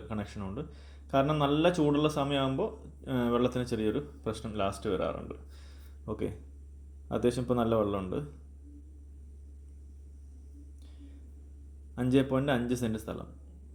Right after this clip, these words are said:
അത്യാവശ്യം രണ്ട് സൈഡും, ലെഫ്റ്റും റൈറ്റും വീടിൻ്റെ രണ്ട് സൈഡും നോക്കുമ്പോൾ അത്യാവശ്യം കുറച്ച് ചെറിയ സ്ഥലമേ നമുക്ക് നടക്കാനുള്ള വഴി മാത്രമേ ഉള്ളൂ. ഫ്രണ്ടിൽ അത്യാവശ്യം സ്ഥലമുണ്ട്, ബാക്കിലുണ്ട്. ഫ്രണ്ടിൽ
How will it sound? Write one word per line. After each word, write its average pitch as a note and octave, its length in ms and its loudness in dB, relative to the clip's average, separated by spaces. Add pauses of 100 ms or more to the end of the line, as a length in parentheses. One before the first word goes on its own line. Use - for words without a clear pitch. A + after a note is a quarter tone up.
(120)
അത്യാവശ്യം E3 460 6 (100)
രണ്ട് D#3 340 4
സൈഡും, A2 260 4 (140)
ലെഫ്റ്റും B2 480 2
റൈറ്റും C3+ 400 4 (340)
വീടിൻ്റെ B2+ 320 6
രണ്ട് B2+ 200 2
സൈഡും B2+ 240 6
നോക്കുമ്പോൾ C3 320 2
അത്യാവശ്യം C3+ 320 2
കുറച്ച് B2+ 200 0
ചെറിയ C3 260 6
സ്ഥലമേ A#2+ 280 4
നമുക്ക് A#2 220 -2
നടക്കാനുള്ള A#2+ 420 2
വഴി G#2+ 180 4
മാത്രമേ G2 280 0
ഉള്ളൂ. F#2+ 140 -2 (600)
ഫ്രണ്ടിൽ D3 380 8
അത്യാവശ്യം D#3 360 4
സ്ഥലമുണ്ട്, C#3+ 380 4 (300)
ബാക്കിലുണ്ട്. A2+ 480 0 (120)
ഫ്രണ്ടിൽ C3 320 6